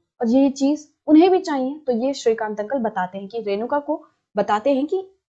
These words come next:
भले ही ये तुमसे अलग दिख रहे हैं, but जो चीजें, basic चीजें तुम्हें जीने के लिए चाहिए, वही इन्हें भी चाहिए। Their children do the same things as you probably do। तो इनके बच्चे भी वही same चीजें करते हैं जो शायद तुम भी करती होंगी।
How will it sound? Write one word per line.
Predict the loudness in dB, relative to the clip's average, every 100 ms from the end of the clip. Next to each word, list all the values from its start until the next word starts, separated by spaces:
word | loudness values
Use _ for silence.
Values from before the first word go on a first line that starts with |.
| _ -10
भले | -4 -2
ही | 0 0
ये | 0
तुमसे | 0 0 2
अलग | 2
दिख | 0 0
रहे | -6 -12
हैं, | -6
but | -4
जो | 0 2 2
चीजें, | 2 -2 0 2
basic | 2 0 -10 _
चीजें | -6 -2 -2 -2
तुम्हें | -2 0
जीने | -2 -2 -4
के | -6
लिए | -6
चाहिए, | -4 -4 -2
वही | -2 -2 -2 0
इन्हें | 4 4
भी | 2
चाहिए। | -2 -6 -8 -10 _ _ _ _ _ _ 0
Their | 6 6 6 2
children | 4 6 6
do | 4
the | 0 0
same | 2 2
things | 2 2 2
as | 0 0 -2
you | 0 2
probably | 2 2 0 -2
do। | -6 -8
तो | -6 0
इनके | 0 2
बच्चे | 0 2 2
भी | 2
वही | 2 0 0
same | 0 0
चीजें | 0 0 0
करते | -2 -2
हैं | -4 -2
जो | -4
शायद | -8 -14 _ _ _
तुम | -2 -2
भी | 0
करती | -2 -2 -6
होंगी। | -6 -12 -14